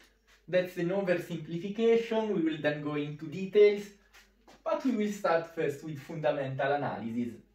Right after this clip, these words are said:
So guys, there are, these are two different ways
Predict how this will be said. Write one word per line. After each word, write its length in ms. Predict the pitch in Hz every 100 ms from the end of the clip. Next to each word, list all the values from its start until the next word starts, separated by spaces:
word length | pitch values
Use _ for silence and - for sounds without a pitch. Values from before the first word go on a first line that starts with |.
| _ _ _ _ _ _ _ _ _ _ _ -
So 140 | 208 170
guys, 280 | 185 151
there 140 | 165 165
are, 200 | 170 165 - _
these 200 | 226 214
are 220 | 180 160 151 -
two 340 | 277 233 -
different 560 | 156 240 - 170 165 165
ways 460 | 175 160 165 285